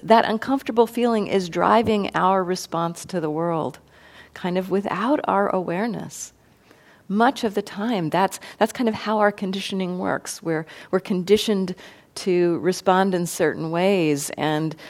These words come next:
um, and that, um, uh, that's, that's how we engage with the world. And so it's, it's often we're not so aware of that. And so as we become aware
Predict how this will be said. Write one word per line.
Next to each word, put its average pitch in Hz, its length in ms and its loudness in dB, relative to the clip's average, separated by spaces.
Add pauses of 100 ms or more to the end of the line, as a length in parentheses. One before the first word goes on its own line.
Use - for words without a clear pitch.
(320)
um, 143 560 2
and 165 160 0
that, 151 440 2 (120)
um, 139 500 -2 (1300)
uh, 160 340 -12 (1700)
that's, 180 300 2 (180)
that's 160 440 2
how 160 420 2
we 175 380 0
engage 185 480 -2
with 151 160 -4
the 143 100 -2
world. 127 400 -4
And 156 160 0
so 151 220 0
it's, - 220 -4
it's - 200 -4
often 190 480 6
we're 190 120 0
not 180 300 2
so 180 200 -2
aware 170 360 -2
of 196 140 -8
that. - 400 -10 (480)
And 185 160 0
so 208 240 6
as 311 300 8
we 269 100 2
become 214 480 0
aware 175 720 4